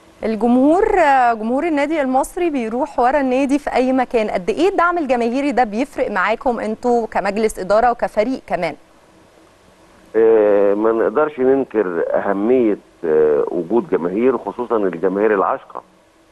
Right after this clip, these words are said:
Speaker 2: ل-، لناديها ولفريقها زي جماهير النادي المصري البورسعيدي. بورسعيد كلها بتعشق النادي المصري وبتتحرك وراه في اي مكان، فكان لازم نرفع عنهم ال-، المعاناه الشديده خلال الفتره اللي فاتت،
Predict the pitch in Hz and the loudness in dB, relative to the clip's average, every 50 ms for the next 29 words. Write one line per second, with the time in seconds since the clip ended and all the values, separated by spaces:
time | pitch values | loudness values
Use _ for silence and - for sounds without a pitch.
0 | _ _ - 85 92 87 85 76 76 87 90 87 90 87 76 98 110 107 95 95 | _ _ -8 -4 -2 0 0 0 0 -2 -2 0 0 -2 -2 0 -2 -2 0 0
1 | 90 85 78 78 80 - 87 85 101 98 101 95 87 80 87 85 87 85 78 73 | 0 0 0 -2 -4 -4 -2 0 2 2 2 0 -2 0 0 0 0 -2 -2 -2
2 | 80 - 82 95 90 92 85 87 92 85 82 78 82 87 98 - - - 78 73 | -4 -4 -2 -2 -2 -2 0 0 -2 -2 -2 -4 -2 -4 -4 -4 -6 -10 -14 -14
3 | - - 73 64 - - - 85 101 104 92 95 - _ _ _ _ _ _ _ | -12 -12 -14 -12 -6 -4 -2 -2 -2 -4 -6 -8 -12 _ _ _ _ _ _ _
4 | _ _ - 90 90 - 101 113 143 - - 110 107 113 120 113 - - - 113 | _ _ -8 -8 -4 -2 -2 -2 -2 -2 -4 -4 -2 0 0 -2 -2 -4 -4 -4
5 | 104 - - 78 90 95 104 101 95 87 90 98 107 - 82 82 - 80 - - | -4 -4 -6 -6 -4 -2 -2 -2 -2 -2 -2 -4 -6 -4 -8 -12 -12 -12 -12 -6
6 | 90 98 95 90 - - 78 80 90 - - - 92 95 87 85 85 - 101 104 | -6 -4 -4 -4 -6 -6 -4 -4 -4 -4 -4 -6 -4 -4 -4 -6 -6 -4 -2 -2
7 | 113 113 92 - _ _ _ _ _ _ _ - 95 - - 98 95 98 107 120 | -2 -2 -4 -12 _ _ _ _ _ _ _ -16 -16 -6 -4 -4 -2 0 2 2
8 | 131 131 117 104 113 104 95 82 _ _ _ _ _ _ _ _ - 95 117 123 | 2 2 0 -2 -6 -6 -6 -8 _ _ _ _ _ _ _ _ -6 -2 -2 -2
9 | 120 - - 104 90 85 90 107 120 117 104 104 98 92 87 82 78 73 69 69 | -2 -2 -4 -2 -2 0 0 -2 -2 -4 -6 -6 -6 -4 -4 -8 -8 -8 -6 -6
10 | 67 57 50 57 - - _ _ _ _ _ _ _ - 90 98 101 101 92 87 | -4 -4 -4 -8 -10 -12 _ _ _ _ _ _ _ -8 -6 -4 -2 0 0 0
11 | 98 110 123 123 - - 104 92 95 117 117 98 101 92 82 85 95 101 98 98 | 0 0 -2 -2 -4 -8 -16 -10 -6 -6 -2 -2 -2 -4 -2 -2 -2 -2 0 -2
12 | 90 82 - 98 98 - 90 82 78 78 78 - 101 95 - 92 | -6 -6 -4 -6 -6 -4 -4 -6 -6 -8 -8 -4 -4 -4 -4 -6